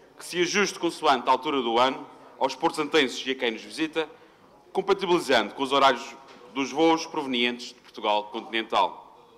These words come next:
A aeronave que assegura o transporte entre a Ilha do Porto Santo e a Ilha da Madeira deverá garantir uma maior capacidade,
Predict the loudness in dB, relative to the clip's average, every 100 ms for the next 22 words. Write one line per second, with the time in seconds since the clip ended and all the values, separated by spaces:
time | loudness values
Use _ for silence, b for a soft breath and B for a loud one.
0 | _ b b b b b b -4 2 6
1 | 6 6 2 0 2 2 2 -2 2 4
2 | 4 0 0 0 0 -4 -4 -2 -2 0
3 | -2 0 0 0 2 0 -2 B B -16
4 | 0 2 4 4 4 2 2 2 2 2
5 | 0 -6 -6 2 2 2